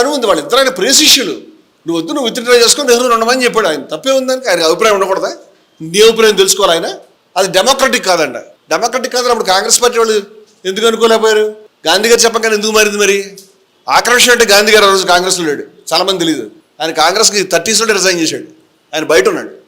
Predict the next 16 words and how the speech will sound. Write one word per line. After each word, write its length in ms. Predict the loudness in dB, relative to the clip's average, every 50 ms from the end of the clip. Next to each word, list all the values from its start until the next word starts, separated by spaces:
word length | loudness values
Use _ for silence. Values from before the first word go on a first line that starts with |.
| _ _ _ _ -12
సర్దార్ 480 | -10 -8 -8 -8 -6 0 2 2 2 4
పటేల్ 280 | 4 4 2 2 2
మీద 280 | 0 -2 -2 -2 -2 -4
అత్యంత 520 | -4 -6 -8 -10 -4 -2 -2 0 0 0
గౌరవంతో 380 | 2 2 2 2 2 0 -2 -2
నేను 140 | -2 -2 -2
చెప్తాను, 340 | -4 -4 -6 -6 -6 -6 -8
డె-, 120 | -10 -12
definitely 400 | -10 -12 -12 -8 -8 -6 -4 -2
సర్-, 260 | -2 0 -2 -2 -2
సర్దార్ 340 | -6 -8 -6 -4 -4 -4 -4
పటేల్ 200 | -4 -6 -6 -10
is 80 | -8 -8
a 80 | -8
matured 420 | -8 -8 -4 -4 -2 -2 -2 -4 -4
politician, 500 | -4 -6 -6 -4 -6 -8 -8 -8 -10